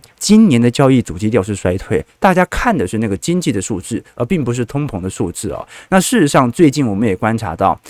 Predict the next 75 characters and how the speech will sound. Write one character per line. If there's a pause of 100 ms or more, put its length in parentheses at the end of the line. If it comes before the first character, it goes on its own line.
(120)
呃，
诺
贝
尔
奖
的
经
济
学
奖
得
主
克
鲁
曼
哦， (320)
呃，
就
是
之
前
那
个
提
出
说
要
解
决
美
国
国
债， (140)
直
接
发
行 (200)
啊，
这
个
十
兆
美
元
硬
币
的
那
一
位， (240)
哦， (100)
<laughs>
他
想
说 (220)
发
行
一
个
十
兆
美
元
的
硬
币
嘛， (200)
哦，
那
就
可
以
成
功
的